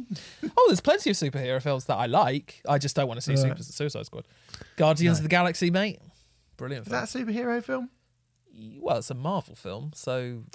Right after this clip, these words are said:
Speaker 2: Was that a
Speaker 1: yeah.
Speaker 2: superhero film? It's a
Speaker 1: Mm,
Speaker 2: sci-fi film.
Speaker 1: uh, well,
Speaker 2: Who's the superhero? Where's the superhero in that?
Speaker 1: uh, well, okay. I mean, I mean, definitely,
Speaker 2: Hey.
Speaker 1: definitely, we're be-,
Speaker 2: But it's
Speaker 1: talking
Speaker 2: quite a good
Speaker 1: about
Speaker 2: film,
Speaker 1: some
Speaker 2: yeah. <laughs> Yeah, fucking hell. Too
Speaker 1: Fucking
Speaker 2: weird.
Speaker 1: Tim
Speaker 2: Um,
Speaker 1: Burton's Batman.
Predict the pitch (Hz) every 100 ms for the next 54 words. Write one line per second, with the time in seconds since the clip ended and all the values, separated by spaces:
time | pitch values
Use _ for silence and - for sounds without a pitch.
0 | 165 160 190 151 190 110 123 110 101 117
1 | 110 _ _ _ - 359 - 135 131 120
2 | 107 113 110 - - - - 392 403 392
3 | 160 143 - 143 120 110 107 107 _ _
4 | _ _ 151 139 139 143 123 113 107 107
5 | 107 - 92 277 254 247 240 233 208 202
6 | 196 196 196 180 156 135 147 160 135 156
7 | 156 147 170 156 143 135 - 190 127 117
8 | 120 113 123 - 127 127 - - 135 143
9 | - 156 196 185 160 170 156 156 139 -
10 | 381 330 - 294 - - - - - -
11 | 147 135 110 127 107 120 107 104 107 254
12 | 123 104 185 185 - - 190 208 202 190
13 | 170 196 196 208 226 254